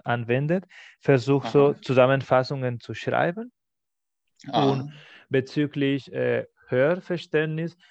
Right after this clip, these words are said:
Speaker 1: habe ich, äh, meistens mit Serien, die ich schon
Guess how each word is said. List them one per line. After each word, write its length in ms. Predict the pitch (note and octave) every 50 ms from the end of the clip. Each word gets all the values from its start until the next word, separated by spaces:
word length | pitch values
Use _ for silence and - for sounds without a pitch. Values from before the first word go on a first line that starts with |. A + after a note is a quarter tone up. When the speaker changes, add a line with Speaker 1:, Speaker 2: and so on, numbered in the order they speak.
| _ _ _
Speaker 1:
habe 260 | - B2+ B2 B2+ C3+
ich, 320 | C#3 B2+ - - - - -
äh, 380 | B2+ B2 A#2+ A#2+ A#2+ A#2+ A#2+ - - - - - - F#2+
meistens 800 | G#2 B2 B2 A#2 A2+ A2+ B2 D3 D3+ - - D3+ C#3 C3 - -
mit 260 | B2+ A#2+ A2+ - _
Serien, 680 | _ - - A#2+ A2 B2 D3 E3 E3 F#3+ F#3+ G3 F#3
die 100 | D3 C#3
ich 100 | C3+ A#2+
schon 300 | - - B2 A2+ A2 G2+